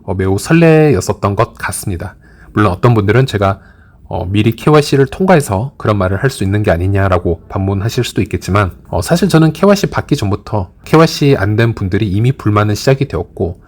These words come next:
저는 그때도 상당히 긍정적이었습니다. 저는 케이와이씨가 되지 않았었지만 저는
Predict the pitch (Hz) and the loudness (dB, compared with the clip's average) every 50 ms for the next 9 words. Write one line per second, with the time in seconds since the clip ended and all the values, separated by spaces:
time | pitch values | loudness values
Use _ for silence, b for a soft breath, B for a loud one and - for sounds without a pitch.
0 | b b b - 127 127 127 - 123 - - 156 147 120 95 90 104 - - _ | b b b -2 0 0 0 0 -2 0 0 2 2 2 2 0 -2 -6 -12 _
1 | - - - - 185 180 185 175 165 160 160 - - - 117 113 123 135 135 120 | -20 -12 -4 -2 0 2 2 2 2 0 -2 -4 -2 -2 0 2 2 2 2 0
2 | 101 87 82 - - - 87 87 82 85 b b b b b b - - 101 104 | -2 -4 -6 -8 -8 -8 -8 -6 -6 -8 b b b b b b -10 -4 -2 0
3 | 107 110 113 - - 131 120 - - 113 117 120 120 - 107 92 - 87 85 92 | 0 0 0 0 0 0 0 0 -2 -2 -2 -2 -2 -4 -4 -4 -2 -2 -2 -2
4 | 95 - 90 - - 98 107 131 143 - - 98 101 120 139 | -4 -4 -6 -4 -2 0 2 0 0 0 0 0 2 2 0